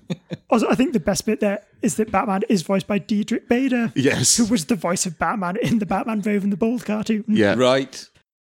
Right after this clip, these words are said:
Speaker 2: I love that undertone, though, in that conversation because it's playing on, you know, the Lego Batman from the Lego Batman movie where he's fighting all the bad guys and, and, uh, he, uh, and Joker gets really sad because Batman goes,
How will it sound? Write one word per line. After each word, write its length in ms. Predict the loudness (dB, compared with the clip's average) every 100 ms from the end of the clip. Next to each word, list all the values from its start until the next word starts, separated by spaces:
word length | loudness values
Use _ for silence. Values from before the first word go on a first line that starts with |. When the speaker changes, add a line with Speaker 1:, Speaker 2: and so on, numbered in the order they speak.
| _ _ -2
Speaker 2:
I 100 | 0
love 220 | 0 0
that 160 | 0
undertone, 520 | 2 0 0 2 2 2
though, 280 | 2 2
in 160 | 2 2
that 100 | 0
conversation 560 | -2 -4 -2 -2 0 -4
because 240 | 0 -2
it's 120 | -2
playing 360 | -4 0 2 2
on, 240 | 2 0
you 140 | 0 2
know, 160 | 2
the 320 | 2 2 2 2
Lego 380 | 0 2 0
Batman 420 | 2 0 0 -2 -4 _ _ _ _ _
from 220 | -2 0
the 80 | 2
Lego 260 | 2 2 2
Batman 320 | 0 0 0
movie 380 | 2 0 0 -2
where 220 | 2 2
he's 160 | 0 0
fighting 320 | -2 0 0
all 160 | 0 2
the 60 |
bad 260 | 0 0 0
guys 320 | 0 0 -2
and, 180 | -2 0 0
and, 400 | 0 0 -4 -8 _ _ _ _
uh, 240 | 0 2 2
he, 240 | 0 -2 -8 _ _ -2
uh, 220 | 0 0
and 340 | 2 2 0 -2 -8 -10 -18 _ _ -8
Joker 320 | -2 -2 -2
gets 300 | 0 0 0
really 320 | 0 0 0 0
sad 320 | 2 2 0
because 280 | 0 0 2
Batman 360 | 0 2 0
goes, 320 | 2 2 0